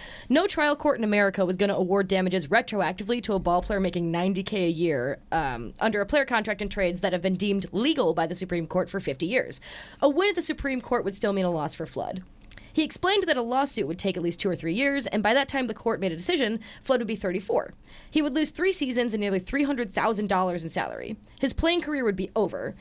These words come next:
This would end any aspirations he had to be the first black major league manager. Flood would be blacklisted.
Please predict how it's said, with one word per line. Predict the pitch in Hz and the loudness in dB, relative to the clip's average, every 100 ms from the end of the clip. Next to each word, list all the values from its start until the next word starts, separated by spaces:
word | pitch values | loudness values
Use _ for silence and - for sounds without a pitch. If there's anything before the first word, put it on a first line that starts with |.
| - - | -6 -2
This | 202 | 0
would | 226 | 2
end | 196 - | 2 2
any | 220 320 | 0 2
aspirations | 285 269 - 220 202 214 | 2 0 0 -2 -2 -2
he | |
had | 208 | -2
to | 180 | -2
be | 175 | -2
the | 170 | -2
first | - 233 - | -2 -2 0
black | 202 202 | -2 0
major | 185 180 | 0 0
league | 180 175 | 0 0
manager. | 254 277 147 64 - - - | 0 -2 -4 -10 -14 -14 -6
Flood | - 233 | 0 2
would | 226 | 2
be | 208 | 2
blacklisted. | 226 180 - - - | 2 0 -6 -10 -12